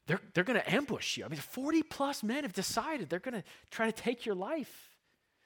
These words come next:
And so Paul tells the centurion nearby, we can, we can read about that in these verses, and the, the centurion, uh, sends the boy over to the, the commander, and there's all sorts of little signs of God's sovereignty here. I mean, what commander of this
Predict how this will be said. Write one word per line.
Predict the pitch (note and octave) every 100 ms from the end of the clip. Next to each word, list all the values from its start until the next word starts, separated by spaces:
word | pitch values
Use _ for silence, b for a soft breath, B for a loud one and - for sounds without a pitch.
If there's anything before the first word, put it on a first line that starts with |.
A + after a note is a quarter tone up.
| _ _ -
And | C#3
so |
Paul | D#3+ - C#3+ F3+
tells | - D#3 D#3+
the | -
centurion | C#3+ D3 C3+ - C3+ D#3 D#3+
nearby, | D3 C#3+ B2+ C3 E3+
we | E3
can, | C3 A#2+ -
we |
can | B2 A#2
read | C#3
about | C3+ -
that | A#2 C#3+
in | D3
these | B2
verses, | A#2 C3 C#3+ E3+ E3
and | B2+
the, | A#2+ A#2 B B -
the |
centurion, | - F#3 - F#3 F3+ F3+ F3+ B B
uh, | D#3 C#3+
sends | C3 - D#3+ F3+ D3+
the | E3+
boy | D3 D#3 F#3+
over | E3 E3+ F#3
to | - F#3+ F3
the, | D#3 B2
the | D3+
commander, | - D3 C3+ C#3 F#3 G#3 A#3
and | B3 F3 F3+
there's | G3 G#3
all | A#3 C#4+
sorts | E4 -
of | G3
little | D#3+ G3+ A#3+ F#3 B B
signs | - - E3 A#3 G#3
of |
God's | E3+ E3+ -
sovereignty | D#3+ F#3+ D#3+
here. | C#3
I | C#3
mean, | E3 D#3 B
what | - G3+ C#4 - -
commander | - G#3 E3 E3+ D3+ B2+
of | C#3 -
this | G3 A#3 -